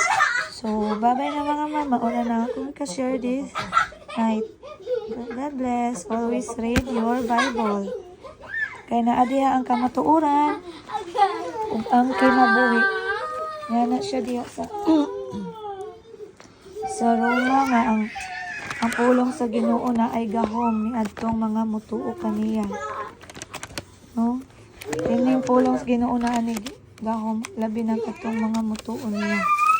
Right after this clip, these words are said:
Kay ako mismo, <clears throat> diri ko, diri, diri ko na ka-encounter sa Ginoo sa iyang pulong. Naon-, na-encounter na ko ang Ginoo nga tinuod.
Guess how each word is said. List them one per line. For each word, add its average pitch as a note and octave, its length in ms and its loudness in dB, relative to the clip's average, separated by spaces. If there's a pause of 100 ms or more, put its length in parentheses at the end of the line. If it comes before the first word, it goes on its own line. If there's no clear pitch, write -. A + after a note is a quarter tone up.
(520)
Kay A3 460 0
ako A#3+ 240 -2
mismo, A#3+ 440 0 (1000)
<clears throat> D#4+ 1080 2
diri A3+ 240 0
ko, A3 220 0 (1400)
diri, A#3 320 2 (160)
diri A3+ 240 0
ko A3+ 160 -2
na A3 80 0
ka-encounter A3+ 1120 0
sa A3+ 160 0
Ginoo G#3+ 480 2
sa - 160 -6
iyang G#3+ 160 0
pulong. A3 560 0 (720)
Naon-, A#3 400 0
na-encounter C4 800 4
na C4+ 160 4
ko A#3+ 160 -2
ang A#3 240 0
Ginoo A3+ 320 2 (160)
nga G#3+ 80 -2
tinuod. G#3+ 540 -4